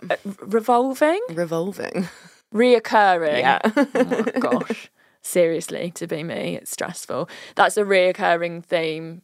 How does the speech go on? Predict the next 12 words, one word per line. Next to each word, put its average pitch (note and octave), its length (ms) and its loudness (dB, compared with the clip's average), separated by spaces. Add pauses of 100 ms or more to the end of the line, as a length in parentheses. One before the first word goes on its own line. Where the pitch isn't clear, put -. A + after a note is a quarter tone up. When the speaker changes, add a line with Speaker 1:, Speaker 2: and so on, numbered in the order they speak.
(120)
Speaker 1:
in D#3+ 440 0
a F3 80 0
lot F3+ 460 4
of F3 100 -6
these F3+ 240 -8
urban F3 240 -4
legends E3 460 -8
is F3 340 -4 (440)
d-, F#3 120 -12 (120)
deranged F#3 880 0
killer, E3+ 540 0 (580)
esca-, - 420 0